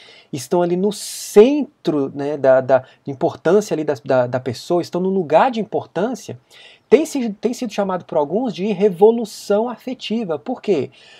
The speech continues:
Porque ela tem afetado toda a cultura. E você vai concordar com isso, você vê isso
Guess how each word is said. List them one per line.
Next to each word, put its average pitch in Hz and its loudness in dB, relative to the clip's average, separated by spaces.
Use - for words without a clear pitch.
Porque - -2
ela 202 0
tem 202 0
afetado 208 -2
toda 196 4
a 170 -2
cultura. 214 -2
E 175 0
você 185 0
vai 185 2
concordar 202 0
com 240 -4
isso, 196 -6
você 131 -8
vê 180 -2
isso 185 -6